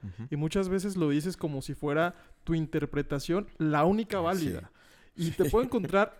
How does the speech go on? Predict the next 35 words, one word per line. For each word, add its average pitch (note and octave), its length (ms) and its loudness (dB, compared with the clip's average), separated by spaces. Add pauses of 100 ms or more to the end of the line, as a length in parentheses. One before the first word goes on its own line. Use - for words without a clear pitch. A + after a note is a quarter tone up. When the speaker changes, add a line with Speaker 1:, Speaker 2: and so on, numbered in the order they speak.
Speaker 1:
<laughs> - 80 -16
Speaker 2:
miles A3+ 440 0
de A3 80 6
versículos, F#3+ 800 0
incluso A3 400 2
en C#4+ 80 4
el G#3+ 80 2
mismo G#3 340 -2
pasaje, E3 560 -2 (640)
algo G#3+ 280 8
totalmente G3+ 680 0
contrario E3 480 4
a F3+ 60 4
lo E3+ 40 2
que D#3+ 60 -6
estás D3+ 160 -2
diciendo. D3+ 400 -2
Speaker 1:
Sí. - 80 -14 (220)
Speaker 2:
Por D#3 120 -2
ejemplo, D3 380 -4 (160)
los C#3+ 160 -4
tatuajes. - 580 -4 (460)
Speaker 1:
Ajá. F2 260 -10 (460)
Speaker 2:
Todo B3+ 160 12
el C#4+ 80 8
mundo B3+ 300 2
cuando F3+ 180 4
le D3+ 80 4
dicen E3 180 2
los E3 140 0
tatuajes, - 560 -4 (480)
¿qué F#3 120 2
va E3+ 100 4
a - 20 -2
sacar? C3+ 380 -6